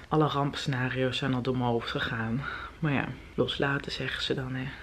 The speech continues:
Vind ik een beetje lastig. Ik wil dat hij gewoon lekker een leuke dag heeft. Dus, eh, het is trouwens mijn nieuwe bril die ik had gekocht gisteren.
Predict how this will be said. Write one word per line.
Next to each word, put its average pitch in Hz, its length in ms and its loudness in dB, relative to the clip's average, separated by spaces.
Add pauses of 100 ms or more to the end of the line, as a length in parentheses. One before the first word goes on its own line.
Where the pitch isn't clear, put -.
(180)
Vind - 160 -4
ik 143 60 -4
een 143 60 0
beetje 131 180 -2
lastig. - 560 -4
Ik 170 100 6
wil 165 140 12
dat 160 120 10
hij 139 100 2
gewoon 147 200 2
lekker 139 220 -2
een 139 60 -2
leuke 135 240 0
dag 127 220 -2
heeft. 120 360 -4 (120)
Dus, - 300 -2
eh, 123 60 -4
het - 500 -12
is - 60 -6
trouwens 180 280 8
mijn - 0 -
nieuwe 160 280 10
bril 151 160 8
die 131 100 6
ik 131 80 0
had 131 120 -2
gekocht - 400 -8
gisteren. 165 420 -6